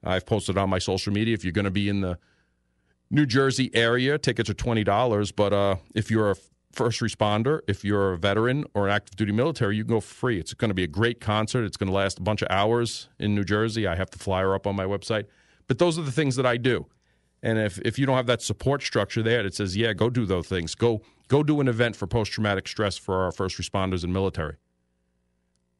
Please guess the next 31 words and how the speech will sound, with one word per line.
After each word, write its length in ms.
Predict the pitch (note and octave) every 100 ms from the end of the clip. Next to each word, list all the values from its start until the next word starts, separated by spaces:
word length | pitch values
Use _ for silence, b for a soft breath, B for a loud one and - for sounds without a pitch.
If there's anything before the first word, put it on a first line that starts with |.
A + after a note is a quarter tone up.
| -
Or, 420 | C3+ B2+ A#2+ A2 -
you 100 | D3
know, 60 |
"I 160 | C#3 C#3+
don't 160 | D3+ A#2+
really 200 | B2 A2+
want 240 | A2+ G#2
you 80 | G2+
going 200 | G#2+ G2+
to 40 |
Jersey. 400 | F2+ F#2+ F#2+ F#2+
What 140 | G2 A2
are 40 |
you 60 | G#2
doing?" 260 | F#2+ F#2+ F#2+
You, 160 | A#2+
you 160 | C3 F3
don't 140 | F#3+
need 140 | F3 D#3+
that 120 | C#3+
in 60 | A2+
your 80 |
bubble. 320 | G#2+ F#2+ - -
So 140 | -
find 360 | G#2+ C3 D3 D#3
the 60 |
ki-, 200 | C3+ C3+ -
right 240 | A#2 B2
kind 220 | - G#2+
of 60 | G2
support 460 | - - G2+ E2+